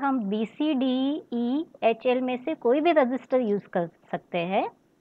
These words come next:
But अगर जब हमें सिक्सटीन bit of information stored करना है, in such case we are using the pair of the resistors,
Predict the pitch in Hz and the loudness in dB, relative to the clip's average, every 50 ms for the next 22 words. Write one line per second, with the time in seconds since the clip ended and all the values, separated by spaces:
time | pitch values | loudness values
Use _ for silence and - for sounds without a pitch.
0 | _ _ _ _ _ - - - 214 254 285 302 - - - 254 240 269 277 285 | _ _ _ _ _ -18 -12 0 2 4 4 4 2 -2 -2 0 0 2 0 2
1 | 262 285 277 269 247 262 269 254 262 262 262 - - 262 - - - - 359 370 | 2 2 0 0 0 -2 -2 -2 -2 -2 -4 -4 -4 -6 -6 -4 -2 0 2 2
2 | 349 330 311 294 - 302 285 - - 277 262 247 - 269 254 247 247 247 233 233 | 4 2 2 2 2 0 0 0 -2 -4 -4 -2 -2 -2 -2 0 -2 -4 -4 -4
3 | - 247 233 233 - - 214 202 190 180 175 190 180 165 170 180 196 - 170 185 | -4 -6 -6 -6 -6 -4 -4 -4 -4 -4 -4 -6 -6 -4 -6 -8 -8 -6 -6 -4
4 | 196 240 339 427 - _ _ _ _ _ _ 240 240 247 240 240 - - 311 339 | -4 -4 -6 -6 -10 _ _ _ _ _ _ -4 -2 -2 -2 -2 0 0 0 0
5 | 330 - - _ - 202 190 214 294 311 - _ _ - 269 294 320 320 330 330 | 0 -4 -10 _ -4 0 0 0 -2 -2 -6 _ _ -6 -2 0 2 2 2 2
6 | 294 254 240 214 196 208 220 220 226 233 226 226 - _ _ _ _ _ _ - | 2 0 -2 -2 -2 -2 -2 -2 -2 -4 -6 -8 -12 _ _ _ _ _ _ -6
7 | 202 226 214 - _ - 247 285 320 330 349 320 294 269 277 247 180 175 165 160 | -4 -4 -4 0 _ 6 6 8 8 6 6 4 4 2 2 2 2 0 0 -2
8 | 165 156 - - 208 233 285 370 | -4 -6 -4 -2 2 2 2 2